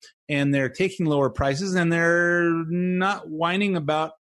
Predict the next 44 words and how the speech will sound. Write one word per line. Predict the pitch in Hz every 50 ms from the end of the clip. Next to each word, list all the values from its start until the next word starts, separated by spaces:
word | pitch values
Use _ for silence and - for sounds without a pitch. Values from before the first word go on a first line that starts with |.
| _ _ _ _ _ _ _ _ _ _ _ _ _ _ _ _ _ _ -
paying | - 165 165 160 156 139
some | - 143 135
costs. | - - - 160 160 175 196 185 - -
They | 185 180
just | 170 175 175 -
wanna | 214 214 208
get | 190 190 185 -
their | 180
houses | 151 180 208 190 - - 156 -
sold. | - 151 147 143 143 - - - - - - - - - _ _
So | - - - 170 165 165 160 156 151 156 156 - _ _ _ _ _ _ _ _ -
those | 147 170 202 214 175
of | 180 160
you | 180 175
that | 160 160 151
are | 143
looking | 143 151 185 202 202 208 220 208
for | 143 156 139
houses, | 123 135 135 131 - 196 185 185
you | 214 208
figure | 208 - 240 226 202 202
a | 190 180
way | 185 190 190
to | 190
go, | 175 180 180 180 175 - 143 -
to | - 165
go | 156 160
s-, | 147 - - - - _ _ _ _ _ -
go | - 165 147
see | - - - 190
'em | 180 165 143
virtual | 131 156 190 190 - - 127 127 135 147 - - - - _ _ _ -
and | 147 143 139 139 135 135
make | 147 170 180 175 -
a, | 156 147 139 135
uh, | 131 131 131 131 127 123 120
socially, | 113 - - 170 175 175 - - 175 156 151 147 143 139 131 131
uh, | 123 120 117 110 101 -
distanced, | 165 175 170 - - 156 139 135 - - - - _ _ _ _ _ _ _ - -
uh, | 117 113 113
look | 113 131 156 156 175
at | 156 131
the | 147
house, | 131 - 165 165 151 143 139 - -